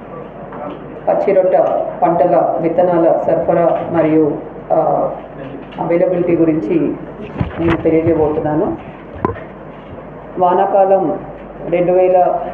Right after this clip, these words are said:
ఇరవై నాలుగు సీజన్కు సంబంధించి మన జిల్లాలో మొత్తం కూడా ఐదు వేల ఎనిమిది వందలలో ఉన్నవి. కందులు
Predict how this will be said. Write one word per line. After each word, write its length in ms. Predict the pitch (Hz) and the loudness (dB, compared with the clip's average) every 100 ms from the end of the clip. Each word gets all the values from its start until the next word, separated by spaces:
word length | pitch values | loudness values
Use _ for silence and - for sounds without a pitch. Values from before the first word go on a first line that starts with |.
| - - - - - | -10 -12 -14 -8 -2
ఇరవై 260 | 139 180 | 2 4
నాలుగు 360 | 175 160 165 175 | 4 2 2 2
సీజన్కు 420 | 170 170 170 170 | 2 2 2 2
సంబంధించి 800 | 165 160 160 160 156 - 170 135 - - - - - - | 0 2 2 2 0 0 -2 -2 -4 -10 -16 -16 -12 -4
మన 320 | 170 165 151 160 | 0 2 2 2
జిల్లాలో 460 | 160 175 170 151 - - 160 | 4 4 4 2 0 -4 -6
మొత్తం 340 | - 180 180 | 0 0 2
కూడా 420 | 180 165 139 - - - - - - - - 165 | 2 2 2 -2 -6 -12 -16 -18 -18 -18 -6 0
ఐదు 220 | 165 180 | 2 2
వేల 540 | 180 170 180 180 - - | 2 2 4 2 0 0
ఎనిమిది 320 | 170 180 175 170 | 2 2 4 2
వందలలో 520 | 165 165 175 180 175 | 2 2 2 2 2
ఉన్నవి. 400 | 175 170 185 - - - - - - - | 2 2 2 0 -4 -14 -16 -16 -16 -2
కందులు 540 | 175 190 208 202 147 | 0 4 4 4 2